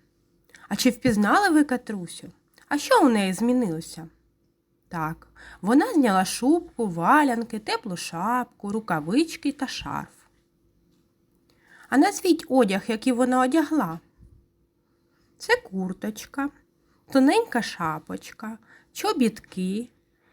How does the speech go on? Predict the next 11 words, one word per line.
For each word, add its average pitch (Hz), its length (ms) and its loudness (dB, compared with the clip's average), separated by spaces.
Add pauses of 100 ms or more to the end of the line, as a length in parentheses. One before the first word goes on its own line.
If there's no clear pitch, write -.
(560)
і 220 80 -2
легенькі 254 680 0
штанці. 294 720 -2 (1040)
А 294 100 -2
чому, 508 400 4
дітки, 214 380 -2
Катруся 214 840 -2 (680)
зняла 220 440 6
теплий 220 460 -8
одяг? 165 600 -10 (920)
Вірно, 220 600 4